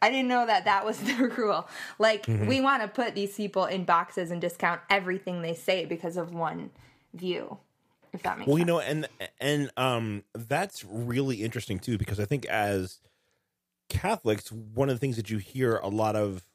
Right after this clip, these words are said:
Speaker 2: people t-, talk about is, "Don't put me in a box. I'm, I'm not, like, like, right-wing individual. I'm not," although, like, a lot of them are. "I am not, like, left-wing, you know, I am a, I am a Catholic,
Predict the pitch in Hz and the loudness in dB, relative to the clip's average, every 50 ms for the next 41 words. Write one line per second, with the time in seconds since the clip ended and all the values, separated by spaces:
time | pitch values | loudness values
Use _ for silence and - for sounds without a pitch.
0 | _ _ _ - - 139 120 - 120 107 107 107 98 - - _ _ _ _ _ | _ _ _ -2 -2 0 0 0 0 0 2 0 0 -2 -4 _ _ _ _ _
1 | _ _ _ _ - - 123 - 160 135 131 110 107 98 - 131 131 139 135 123 | _ _ _ _ -20 -4 -2 0 0 2 2 0 0 0 2 2 2 2 2 0
2 | - 135 120 120 120 107 104 101 101 98 85 82 104 90 76 76 - - 104 98 | 0 0 0 0 0 0 0 0 -2 -2 0 0 0 0 -2 -4 -6 -6 -6 -6
3 | 101 104 - - 110 107 110 113 110 110 110 107 104 - 120 117 101 90 104 117 | -6 -6 -6 -6 -2 0 0 2 2 2 2 0 0 0 0 0 0 2 2 2
4 | 117 107 110 113 117 113 113 110 110 113 104 - 127 117 107 110 104 98 110 107 | 2 2 2 0 0 2 2 0 -2 -4 -4 -4 -2 -2 0 -2 -2 -2 -2 -4
5 | - - 98 101 101 104 101 95 80 98 98 85 90 90 90 87 - 90 92 78 | -4 -4 -8 -8 -6 -6 -6 -6 -6 -6 -6 -6 -6 -8 -8 -8 -8 -8 -8 -8
6 | 73 92 101 110 113 117 117 - - - _ _ - 120 110 107 107 113 117 120 | -6 -2 0 2 2 2 0 -4 -12 -20 _ _ -2 0 0 0 0 0 0 2
7 | 120 120 120 120 - - 143 127 - - 120 127 123 117 - 127 127 120 120 113 | 2 2 0 -2 0 0 0 0 2 0 0 0 0 -2 -2 -2 0 0 0 0
8 | 104 - - - - 117 120 117 107 104 101 101 - _ - 101 101 101 101 101 | 0 -2 -2 -4 -4 -6 -4 -4 -2 -2 -4 -4 -6 _ -8 -6 -4 -4 -4 -4
9 | 101 101 - _ _ _ 101 101 101 98 98 98 98 98 - _ - 113 110 101 | -6 -6 -8 _ _ _ -10 -8 -6 -6 -6 -6 -6 -8 -10 _ -4 -2 -2 -2
10 | - 101 110 110 104 104 101 95 95 101 - _ _ _ _ _ _ _ _ _ | -2 -2 -2 -2 -2 -2 -4 -6 -8 -12 -14 _ _ _ _ _ _ _ _ _
11 | _ _ _ _ - - - 127 101 - 156 170 170 - - 104 - 117 | _ _ _ _ -4 -2 0 0 2 2 2 2 2 0 -2 -2 -2 -2